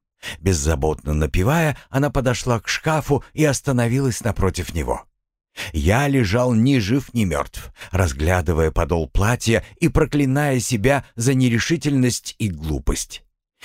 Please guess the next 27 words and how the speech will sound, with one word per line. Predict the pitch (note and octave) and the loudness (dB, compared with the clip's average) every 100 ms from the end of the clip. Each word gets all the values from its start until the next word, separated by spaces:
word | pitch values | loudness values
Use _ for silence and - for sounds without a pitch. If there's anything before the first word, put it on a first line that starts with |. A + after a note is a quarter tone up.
| - | -10
Если | D#2 E2 D#2 D#2+ | 0 0 0 0
она | D2+ E2 D2+ | 0 0 0
заглянет | D#2 C2 G2+ F2 F2+ - | -2 0 0 0 -2 -2
под | G2 | -4
кровать, | - F#2+ G2 C#3+ - _ _ _ _ | 0 -2 0 -2 -6 _ _ _ _
то | - E3 | -2 0
что | - - F#3 | 0 2 2
я | F#3 F3+ | 2 2
ей | F3 F3 | 0 0
скажу? | - F#3+ D3 F2+ - _ _ _ _ _ _ - - _ | -2 -2 -2 -4 -8 _ _ _ _ _ _ -20 -20 _
То, | F#2+ F#2+ | 0 0
что | - E2 | -2 -2
я | E2 G2+ G2 | 2 2 4
мог | A2 A#2+ | 2 2
воспользоваться | G2+ G2+ - B2 G#2+ G#2 G#2+ - A2 | -2 -4 0 0 0 0 0 0 -2
телепортом, | A#2 G#2+ - E3+ D#3+ C3+ B2 | 2 0 2 0 2 0 0
на | A#2+ A#2 | 0 0
тот | E3 D#3 | -2 -2
момент | D3 D3+ F3+ - - - | -4 0 0 -2 -10 0
вылетело | C#3 F3+ G3+ F#3+ F3 F3 - | 4 4 4 2 0 0 0
у | C#3+ | 0
меня | C3+ C3+ B2+ | 2 2 0
из | G#2 | -2
головы. | F#2 D#2+ C#2+ B1+ _ _ _ _ _ - - | -2 -2 -4 -8 _ _ _ _ _ -18 -4
Леонора | D2 C#2+ C#2+ D#2+ D2+ | 0 0 2 2 0
сбросила | C2 B1 E2 - D2 D2 | -2 -2 -2 -2 -4 -2
платье | - D3+ - C#3 | 0 -2 0 0